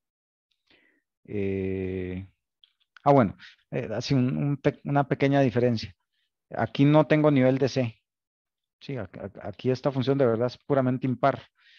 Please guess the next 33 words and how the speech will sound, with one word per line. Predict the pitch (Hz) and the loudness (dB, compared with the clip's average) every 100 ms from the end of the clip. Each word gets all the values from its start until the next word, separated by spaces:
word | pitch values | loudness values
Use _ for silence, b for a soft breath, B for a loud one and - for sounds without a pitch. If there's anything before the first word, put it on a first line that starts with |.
| b b b | b b b
Lo | 139 156 | 2 2
que | 160 | 4
habíamos | 185 180 180 - | 4 4 2 0
calculado | 196 185 196 190 135 | -2 0 2 4 2
hace | 135 | 0
gran, | 160 160 175 175 170 180 | -2 -2 -4 -6 -8 -8
hace | 185 143 | -10 -8
un | 165 | -8
gran | 160 170 170 | -4 -4 -2
rato, | 180 180 214 - _ _ _ _ _ _ - | -4 -4 -10 -16 _ _ _ _ _ _ -16
vamos | 110 120 | -14 -12
a | 120 | -14
ver | - | -12
qué | 117 | -10
lo | 123 | -8
hice. | 135 147 135 _ _ _ _ _ _ _ _ _ _ _ _ _ - | -8 -10 -12 _ _ _ _ _ _ _ _ _ _ _ _ _ -8
Eh, | 117 113 113 | -4 -2 -2
ra, | 113 | -2
ra, | 104 104 | -2 -2
ra, | 104 - 123 | -4 -2 -4
es, | 113 | 0
cuando | - 123 | 4 6
calculamos | 123 120 127 135 170 | 6 6 6 6 8
esta, | 185 175 | 6 8
aquí | 170 - 147 | 4 4 2
sí | 156 | 4
tengo | 170 165 | 4 4
un | 160 | 4
nivel | 147 147 | 4 4
de | 151 143 | 4 2
C. | 156 139 _ _ _ _ _ _ _ _ _ | 0 -2 _ _ _ _ _ _ _ _ _
¿Ok? | - 165 170 B B B B _ _ _ | -10 -8 -8 B B B B _ _ _
Pero | - 180 196 208 220 - | 2 4 4 4 0 -4